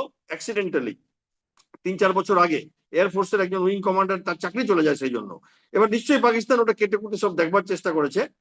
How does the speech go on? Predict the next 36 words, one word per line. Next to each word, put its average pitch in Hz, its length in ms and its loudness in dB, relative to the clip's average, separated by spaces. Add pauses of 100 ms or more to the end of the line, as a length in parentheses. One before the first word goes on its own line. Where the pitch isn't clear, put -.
(280)
কিছুই 170 240 0
বুঝতে 196 300 2
পারেনি, 226 240 4
কারণ 208 120 0
মাথায় 175 280 -2
বুদ্ধি 190 240 0
নেই 208 140 2
বলে। 208 200 0
না 175 120 -2
হলে 190 120 0
আটটা 170 240 -6
নটা 185 220 -2
বম-, 165 320 -6
ব্রহ্মোস 170 300 0
যখন 180 240 -2
পড়েছিল, 185 460 0 (340)
তখন 156 200 0
বুঝতে 170 260 0
পারেনি 185 280 4
সকাল 175 300 -2
কোথায় 180 260 0
হচ্ছে 175 240 -2
আর 151 80 0
রাত 151 200 0
কোথায় 120 260 -8
হচ্ছে - 260 -10
আর 87 80 -12
কি। 170 180 -20 (280)
তো 220 60 4
anyway, 214 300 4 (240)
তো 165 60 -2
এইবার 226 280 4
আসি 208 220 0
এই 247 160 2
রাশিয়ার 208 360 2
ব্যাপারটাতে। 151 560 0